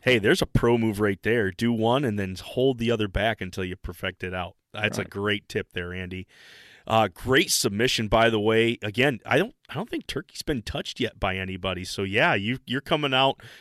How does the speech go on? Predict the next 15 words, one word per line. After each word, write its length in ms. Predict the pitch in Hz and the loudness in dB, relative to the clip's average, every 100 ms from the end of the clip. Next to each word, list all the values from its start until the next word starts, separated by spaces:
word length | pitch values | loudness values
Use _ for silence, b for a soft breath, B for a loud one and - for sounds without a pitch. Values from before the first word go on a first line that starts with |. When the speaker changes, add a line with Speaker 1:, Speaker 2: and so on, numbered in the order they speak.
| B - | B 0
Speaker 1:
oh, 140 | 117 | 0
th-, 180 | 113 98 | 0 -4
the 160 | 110 107 | -2 0
lone 360 | 107 117 131 | 2 0 0
species 500 | 123 - 117 - 107 | -2 -2 -4 -4 -6
there 180 | 92 104 | -4 -2
of 140 | 98 - | -4 -4
turkey. 480 | 113 120 110 101 b b b b b b b - | -4 -2 -4 -4 b b b b b b b -8
Gentlemen, 460 | 104 139 147 113 85 - | 4 6 6 2 -2 -2
this 120 | - | -2
has 100 | 180 | 0
been 300 | - 120 104 | 2 2 0
great. 520 | - 117 104 113 123 - | -6 -4 2 4 2 -2
I, 60 | 90 | -12
th-, 120 | 101 | -12